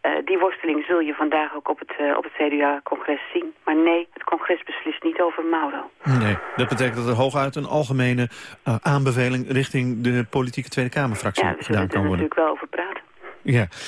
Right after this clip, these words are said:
Speaker 2: ehm, nou ja, u bent de laatste dagen, begrijp ik, ook intensief ge-, betrokken geweest... bij de spanningen in, eh, in de Kamerfractie. Of la-, misschien moet ik zeggen het overleg, want ik weet niet of het spannend was. Was het spannend?
Speaker 1: Eh, ja, het was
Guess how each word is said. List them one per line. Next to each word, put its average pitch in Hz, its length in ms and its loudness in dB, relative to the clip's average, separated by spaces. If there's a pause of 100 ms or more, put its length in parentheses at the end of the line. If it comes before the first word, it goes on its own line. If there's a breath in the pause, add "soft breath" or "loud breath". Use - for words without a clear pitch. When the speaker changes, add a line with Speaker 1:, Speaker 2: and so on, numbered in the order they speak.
(160 loud breath)
Speaker 2:
ehm, 147 400 2
nou 190 140 2
ja, 170 140 2
u 190 80 2
bent 175 180 2
de 180 60 -4
laatste 175 280 -2
dagen, 151 240 0
begrijp 143 240 2
ik, 143 100 -2
ook 139 120 0
intensief 143 420 0
ge-, - 120 -4
betrokken 156 460 0
geweest... 110 320 2
bij 117 120 2
de 104 60 -2
spanningen 127 460 2
in, 104 220 0
eh, 101 260 2
in 127 80 2
de 104 80 2
Kamerfractie. 104 600 -2
Of 110 60 -4
la-, 113 240 -2
misschien 117 380 2
moet 110 100 4
ik 104 80 -2
zeggen 110 200 0
het - 100 -2
overleg, 117 420 2
want 110 160 -4
ik - 340 -16
weet 127 100 2
niet 120 100 4
of 104 60 0
het 117 80 -4
spannend 123 320 0
was. 110 160 0
Was 156 140 0
het - 100 -8
spannend? 147 360 -2 (880 loud breath)
Speaker 1:
Eh, 196 800 4
ja, 208 160 2
het - 140 -10
was 190 140 2